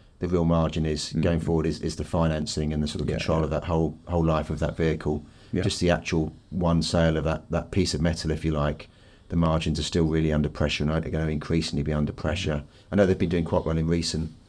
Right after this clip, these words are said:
Speaker 2: Yeah.
Speaker 1: years, but I think the, the, the competition coming from China and other, other, uh, other, um, markets,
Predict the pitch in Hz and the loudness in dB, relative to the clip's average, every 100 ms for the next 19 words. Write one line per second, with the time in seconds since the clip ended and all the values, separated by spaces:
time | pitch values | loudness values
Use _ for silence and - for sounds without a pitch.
0 | - - - 80 76 76 - 78 85 73 | -4 -2 0 0 0 0 0 0 0 0
1 | 76 73 80 - - 80 - - 82 - | -2 -2 -4 -4 -2 0 0 -2 -2 -2
2 | 76 76 73 85 80 78 78 78 80 80 | -2 -2 -2 2 2 2 0 2 0 -2
3 | - - - - - 87 80 76 76 76 | -10 -20 -20 -18 -2 0 2 2 2 2
4 | - - 80 80 76 - 78 78 76 73 | -2 -2 0 0 -2 -4 -2 2 2 2
5 | - 76 - | 0 -2 -4